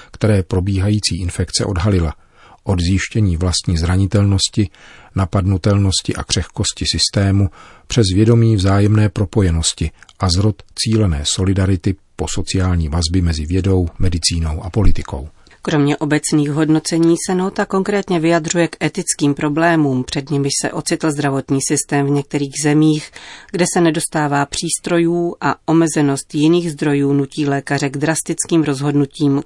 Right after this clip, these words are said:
Speaker 2: komu dávat v léčbě přednost. Věk zde nemůže být jediným automatickým měřítkem volby, upozorňuje se v textu, protože by to mohlo vést k diskriminaci starých a nejslabších lidí. Papežská akademie proto doporučuje,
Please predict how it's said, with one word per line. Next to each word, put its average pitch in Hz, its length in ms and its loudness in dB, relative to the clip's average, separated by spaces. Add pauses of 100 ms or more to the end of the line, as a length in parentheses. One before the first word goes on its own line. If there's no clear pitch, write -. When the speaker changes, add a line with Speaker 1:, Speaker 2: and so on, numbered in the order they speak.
(120)
Speaker 2:
komu 160 300 0
dávat 139 400 -2
v 135 80 -4
léčbě 131 400 -2
přednost. 135 720 -4 (280)
Věk 185 280 0
zde 139 240 0
nemůže 147 420 4
být 143 260 -4
jediným 143 540 2
automatickým 143 880 -2
měřítkem 143 640 0
volby, 151 460 2 (340)
upozorňuje 135 720 -2
se 151 80 -2
v 143 60 -12
textu, 151 520 -2 (480)
protože 190 360 -4
by 190 100 -2
to 196 120 -2
mohlo 170 300 2
vést 151 300 0
k 147 80 -8
diskriminaci 151 760 0 (120)
starých 135 480 -4
a 151 120 -2
nejslabších 139 640 -4
lidí. 127 480 -2 (400)
Papežská 143 480 -2
akademie 156 640 0
proto 202 300 -4
doporučuje, 185 720 -2